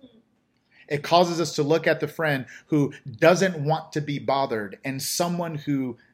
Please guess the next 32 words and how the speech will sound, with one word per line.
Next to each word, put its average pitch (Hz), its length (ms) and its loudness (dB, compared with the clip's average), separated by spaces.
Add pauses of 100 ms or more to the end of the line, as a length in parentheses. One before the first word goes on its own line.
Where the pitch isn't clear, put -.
essentially 147 500 -2
slumbers 143 840 -4
and 117 220 -12
sleeps. - 880 -14 (1200)
Given 180 300 6
that 160 360 2
we've 175 220 4
already 156 340 6
said 175 360 4
that 147 200 -2
God 160 440 2 (180)
is 151 200 2
a 127 300 2
good 190 240 6
father 113 400 -2
whose 139 220 -2
authority 147 560 0
is 117 120 -4
welcomed 123 800 2 (520)
uh, 139 220 2
and 143 180 -2
two 160 140 -2
weeks 175 220 2
ago, 143 180 4
we 139 120 2
said 147 260 2
that 135 140 4 (260)
God's 151 380 4
character 160 680 0
is 117 280 -2
the 120 120 -2
gospel. 151 680 0